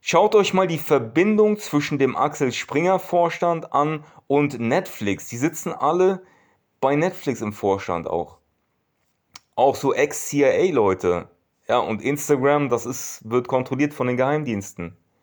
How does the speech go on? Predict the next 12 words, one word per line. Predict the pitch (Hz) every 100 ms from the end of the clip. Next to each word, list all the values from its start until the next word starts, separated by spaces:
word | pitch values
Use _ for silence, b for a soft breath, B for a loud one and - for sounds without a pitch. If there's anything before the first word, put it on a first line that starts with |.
| _ _ _ _ _ _ _ _ _ _ _ _ _ _ _ _ _ _ _ _ _ _ _ _ _ _ _ _ _ _ _ _ _ _ _ _ _ _ _ _ _ _
Micha, | - 143 135 98 -
jetzt | - -
mal | 139
eine | 120 151
Frage. | 143 127 131 151 127 98 92 b b b b
Du | 117
postest | 107 151 175 - 185 147
ja |
immer | - 143 160
den | 156 143
Julian | 135 151 147
Reichelt. | 117 151 180 117 87 85 -